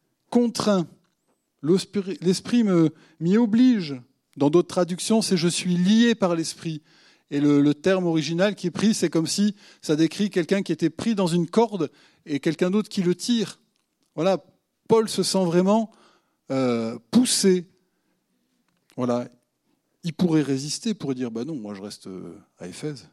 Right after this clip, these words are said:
je suis très bien. » Mais non, il sent que Dieu l'appelle ailleurs. « Poussé par l'Esprit, je vais à Jérusalem. »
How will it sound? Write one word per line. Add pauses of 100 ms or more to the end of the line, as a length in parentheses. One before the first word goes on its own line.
je
suis
très
bien. » (160)
Mais
non,
il
sent
que
Dieu
l'appelle
ailleurs. « (440)
Poussé
par
l'Esprit,
je
vais
à
Jérusalem. »